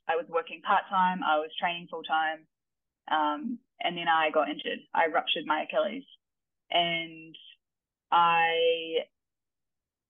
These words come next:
obviously had to take time off. I had surgery. And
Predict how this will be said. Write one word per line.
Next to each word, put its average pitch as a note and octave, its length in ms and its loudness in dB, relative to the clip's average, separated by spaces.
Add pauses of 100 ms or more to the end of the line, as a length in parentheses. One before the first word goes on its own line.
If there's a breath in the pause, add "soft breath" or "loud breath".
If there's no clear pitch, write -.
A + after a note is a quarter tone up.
(320)
obviously F3 340 0
had F3+ 140 -2
to D3+ 60 -10
take E3 240 -2
time E3+ 180 0
off. E3+ 240 4
I F3 60 -8
had E3 260 -6
surgery. E3 560 2
And - 440 -8